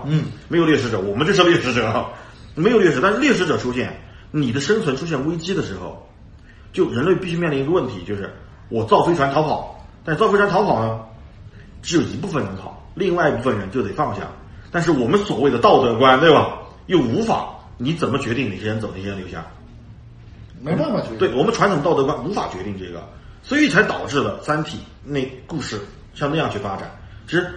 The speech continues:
Speaker 2: 大刘的故事结构和藤本树的故事结构，或者矛盾冲突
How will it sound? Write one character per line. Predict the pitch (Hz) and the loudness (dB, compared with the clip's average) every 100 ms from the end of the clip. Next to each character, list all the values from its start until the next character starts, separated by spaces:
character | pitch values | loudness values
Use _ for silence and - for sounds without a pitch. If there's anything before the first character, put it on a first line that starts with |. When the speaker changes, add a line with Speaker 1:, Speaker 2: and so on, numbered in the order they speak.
| - | -6
Speaker 2:
大 | - 180 | -2 -2
刘 | 113 104 143 - - - - - | -2 -2 -4 -8 -18 -20 -10 0
的 | 120 | 0
故 | - 165 | 2 -4
事 | 131 | -4
结 | 98 95 | -6 -6
构 | 98 98 - - - - | -6 -6 -8 -16 -18 -18
和 | - 107 113 117 - - - - - | -12 -4 -2 -2 -10 -18 -20 -20 -10
藤 | - 165 | -4 -2
本 | 127 | -2
树 | 131 | -2
的 | 107 | -4
故 | 113 | -6
事 | 101 | -6
结 | 90 87 | -8 -10
构， | 92 80 - - - | -10 -12 -14 -16 -6
或 | 143 | -4
者 | - - - | -4 -14 -8
矛 | 117 - - | -2 2 4
盾 | 220 | 2
冲 | - 185 | -2 -6
突 | - | -4